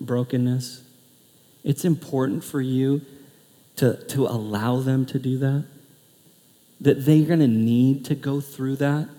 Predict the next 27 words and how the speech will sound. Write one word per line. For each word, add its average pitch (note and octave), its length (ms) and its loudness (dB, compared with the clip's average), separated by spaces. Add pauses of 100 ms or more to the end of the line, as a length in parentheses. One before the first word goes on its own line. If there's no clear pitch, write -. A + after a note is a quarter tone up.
(640)
and B2+ 200 4
they C#3+ 80 8
need C#3+ 260 6
you C#3+ 160 0
to C#3 80 0
go B2+ 180 -2
through B2+ 260 -4
that A#2+ 180 0
with A2+ 260 -6
them. C#3 300 -2 (920)
And C3 80 0
if C3 140 0
I D3+ 80 4
could - 180 6
just - 360 -2 (180)
give C3+ 180 -2
you B2+ 100 -6
some A#2+ 260 -4
other A2 500 -4 (680)
insight. G2+ 500 -8 (3000)
One E3+ 140 0
of D#3+ 60 -2
the - 40 -10
things C3+ 180 2
that B2 100 -2
I've G#2+ 140 -4
learned F#2+ 400 -6